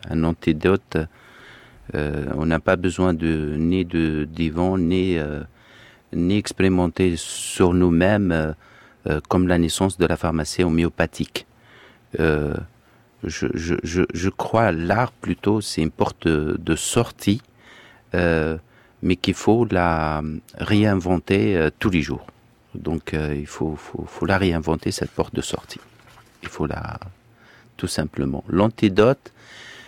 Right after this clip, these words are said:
euh, moi aussi, je lui ai parlé au premier degré. C'était un soir. Euh, j'ai jamais été à cet endroit, euh, je connaissais pas,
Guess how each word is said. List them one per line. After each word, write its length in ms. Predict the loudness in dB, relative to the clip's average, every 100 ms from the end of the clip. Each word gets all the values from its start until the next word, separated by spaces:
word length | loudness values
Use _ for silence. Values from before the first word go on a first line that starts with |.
| -20 -6 2
euh, 160 | 4 2 0
moi 300 | 2 4 4
aussi, 280 | 2 2 2
je 100 | 4
lui 100 | 0
ai 20 |
parlé 320 | 2 0 4
au 80 | 2
premier 360 | 2 2 4 2
degré. 480 | 0 0 -2 -4 -6 _ -20 -20 -20 -20 0
C'était 300 | 2 6 6
un 80 |
soir. 480 | 6 2 0 0 -12 _ _ _ _ _ -6 2
Euh, 320 | 2 2 0 -4
j'ai 320 | -2 0 0
jamais 320 | 2 4 4
été 280 | 2 2 2
à 60 | 0
cet 280 | -2 -2
endroit, 480 | -4 -2 -2 0 0
euh, 140 | -2 -4
je 180 | -4 -4
connaissais 500 | -4 -2 -2 0 -2
pas, 260 | -2 -4